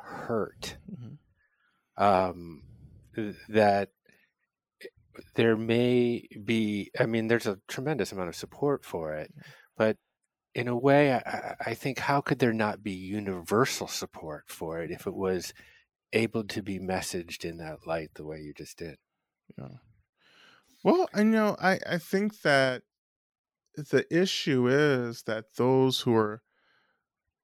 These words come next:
Speaker 2: who are living within the dominant culture, you know, and in this case, we're talking about racial justice,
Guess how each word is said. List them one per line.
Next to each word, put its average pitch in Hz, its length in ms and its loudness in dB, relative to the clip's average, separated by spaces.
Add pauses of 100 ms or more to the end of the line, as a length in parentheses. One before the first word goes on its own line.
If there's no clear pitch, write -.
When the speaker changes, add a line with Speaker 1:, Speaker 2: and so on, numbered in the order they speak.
(140)
Speaker 2:
who 135 420 2
are 113 200 6
living 123 380 2
within 110 500 2
the 98 120 -8 (120)
dominant 107 880 0
culture, 101 960 2 (120)
you 113 160 -4
know, 104 280 0
and 110 200 2
in 113 140 4
this 127 180 4
case, - 280 0
we're 113 60 -8 (100)
talking 120 260 0
about 101 120 4
racial 113 280 2
justice, 175 360 4